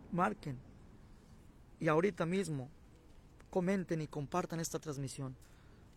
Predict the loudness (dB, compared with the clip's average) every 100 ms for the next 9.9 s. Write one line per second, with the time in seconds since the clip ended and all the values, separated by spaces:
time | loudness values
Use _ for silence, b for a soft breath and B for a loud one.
0 | -20 -2 2 4 4 2 2 2 2 -2
1 | 0 2 4 4 2 0 2 2 2 0
2 | -2 -4 0 2 2 0 0 -2 -2 -4
3 | -2 0 0 -2 -6 B B B B B
4 | B B -6 0 4 6 6 10 12 12
5 | 12 12 12 6 8 12 12 12 12 12
6 | 12 12 8 4 0 b b b b 0
7 | 2 4 8 10 10 8 2 -12 -20 -20
8 | -20 -20 -20 -20 -20 -16 -8 -6 -4 -2
9 | -2 -2 -4 -4 -4 0 2 2